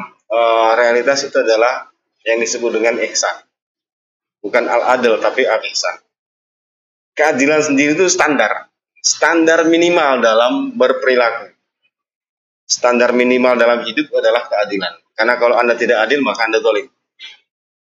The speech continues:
Nah, standar tertingginya adalah ihsan. Diharapkan lembaga peradilan, walaupun mindsetnya adalah adil, gitu, berikanlah yang terbaik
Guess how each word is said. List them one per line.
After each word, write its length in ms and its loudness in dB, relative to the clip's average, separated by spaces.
Nah, 160 -6
standar 400 0
tertingginya 720 0
adalah 560 0
ihsan. 380 -2
Diharapkan 880 0
lembaga 560 2
peradilan, 720 0
walaupun 460 2
mindsetnya 580 0
adalah 320 2
adil, 320 -4
gitu, 260 -16
berikanlah 720 2
yang 320 2
terbaik 560 2